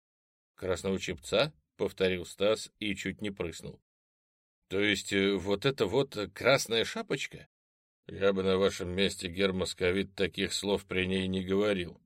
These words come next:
заметил проходящий мимо капрал Густав. «А уж приударить, отважные люди живут в вашей Московии. Мы же, ежели чего,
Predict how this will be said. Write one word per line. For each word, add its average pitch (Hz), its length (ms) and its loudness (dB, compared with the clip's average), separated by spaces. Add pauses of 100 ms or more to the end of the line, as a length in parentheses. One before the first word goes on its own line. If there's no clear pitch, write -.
(140)
заметил 90 640 0
проходящий 90 720 -4
мимо 90 280 -2
капрал 87 420 -2
Густав. - 460 -16 (600)
«А 92 180 2
уж 101 240 -2
приударить, 95 880 2 (160)
отважные 123 760 2
люди 127 320 0
живут 90 440 -2
в 90 100 -2
вашей 90 340 -2
Московии. 76 760 -8 (560)
Мы 95 180 -2
же, 92 120 -2
ежели 95 480 2
чего, 95 560 2